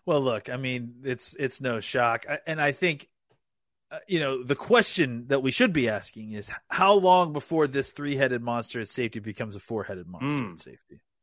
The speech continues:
Speaker 2: Mm.
Speaker 1: Because Israel Mukuamu is a guy that is elevating his game at, at, at a pace that is, uh, is pretty shocking, especially when you look at the way that he played,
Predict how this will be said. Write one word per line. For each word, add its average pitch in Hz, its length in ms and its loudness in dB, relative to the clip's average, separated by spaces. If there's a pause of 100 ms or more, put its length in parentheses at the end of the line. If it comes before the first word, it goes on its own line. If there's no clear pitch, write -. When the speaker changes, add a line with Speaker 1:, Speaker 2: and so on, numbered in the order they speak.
(180)
Speaker 2:
Mm. 92 280 -16
Speaker 1:
Because 143 320 4
Israel 190 420 8
Mukuamu 147 640 0
is 123 160 0
a 120 60 -6
guy 123 380 2
that 117 180 -2
is 113 160 -4
elevating 131 520 2
his 113 200 -6
game 120 420 -4
at, 120 240 -4
at, 117 240 -2
at 117 180 0
a 107 60 -2
pace 147 680 2 (140)
that 123 180 2
is, 117 360 -4 (420)
uh, 117 280 0 (180)
is 110 180 -12
pretty 180 220 0
shocking, 143 500 2
especially 185 460 2
when 151 120 -2
you 139 120 -6
look 170 420 2
at 143 160 2
the 147 100 -2
way 156 440 2
that 147 140 -6
he 147 120 -12
played, 139 680 0